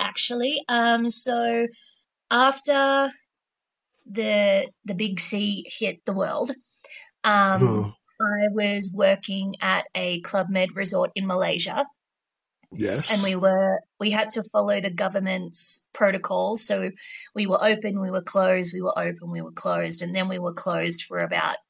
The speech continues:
Speaker 1: mm, two months, maybe more. And, um, they wanted to extend my contract, and I said, "You know what? I would absolutely love to, if you can promise me that we would reopen within the next month."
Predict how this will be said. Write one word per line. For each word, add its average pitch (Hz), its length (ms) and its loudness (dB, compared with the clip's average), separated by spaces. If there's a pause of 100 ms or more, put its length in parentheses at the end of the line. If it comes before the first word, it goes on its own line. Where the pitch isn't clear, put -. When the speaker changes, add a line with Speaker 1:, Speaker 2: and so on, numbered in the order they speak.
Speaker 1:
mm, - 460 -18
two 220 260 0
months, 226 400 0
maybe 208 260 -2
more. 226 380 2 (960)
And, 196 580 0 (120)
um, 190 560 -2 (1300)
they 208 200 6
wanted 202 300 2
to 208 280 2
extend 190 460 2
my 180 140 -2
contract, 208 720 -2
and 180 160 -4
I 175 120 -4
said, 175 460 -2
"You 196 140 -8
know 180 100 -4
what? 185 280 0 (260)
I 180 160 -2
would 175 260 -6 (480)
absolutely 214 640 0
love 202 280 -2
to, 269 280 -2 (420)
if 208 200 -2
you 208 80 -4
can 202 180 -2
promise 190 360 0
me 190 120 -2
that 185 180 0
we 196 160 -4
would 175 220 -6
reopen 180 520 -2
within 180 280 -4
the 175 80 -6
next 170 360 -6
month." - 260 -10